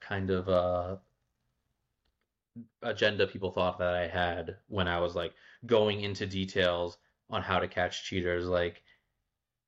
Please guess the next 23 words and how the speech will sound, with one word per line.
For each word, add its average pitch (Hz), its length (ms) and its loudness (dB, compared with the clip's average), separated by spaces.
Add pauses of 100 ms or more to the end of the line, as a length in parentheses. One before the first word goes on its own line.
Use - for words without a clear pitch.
(100)
it, 117 180 0
it, 117 460 0
it 127 60 -4
was 113 140 -4
kind 117 260 0
of 113 60 2
one 110 120 -2
of 107 60 2
those, 107 240 4
like, 98 220 0
I, 113 180 -2
I 107 40 0
don't, 107 180 0 (220)
there 131 100 6
was 117 140 0
no 113 160 4
benefit 104 640 -4
to 107 100 0
the 101 80 0
magician 101 480 0
revealing 95 360 0
their 92 140 -2
secrets, 92 640 -8